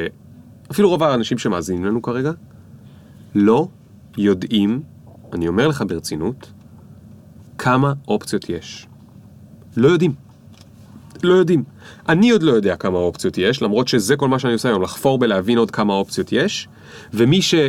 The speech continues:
מי ש-, אה, אה, פחות עושה את זה, הוא עוד פחות יודע. ואני ב-, אני באמת, אני אומר לך, אה, אחד השקפים הכי מעוררי גבות שאני, זה במצגת שלי,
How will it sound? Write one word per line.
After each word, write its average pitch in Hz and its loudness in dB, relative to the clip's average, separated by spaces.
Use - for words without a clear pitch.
מי 147 0
ש-, 151 0
אה, 123 2
אה, 101 0
פחות 160 0
עושה 190 2
את 180 0
זה, 208 2
הוא 120 4
עוד 117 0
פחות 117 -4
יודע. 87 -4
ואני - -4
ב-, 113 2
אני 107 2
באמת, 123 2
אני 107 2
אומר 120 2
לך, 131 -2
אה, 82 -6
אחד 135 0
השקפים 139 0
הכי 131 2
מעוררי 117 2
גבות 110 0
שאני, 90 -2
זה 107 2
במצגת 101 -2
שלי, 254 -2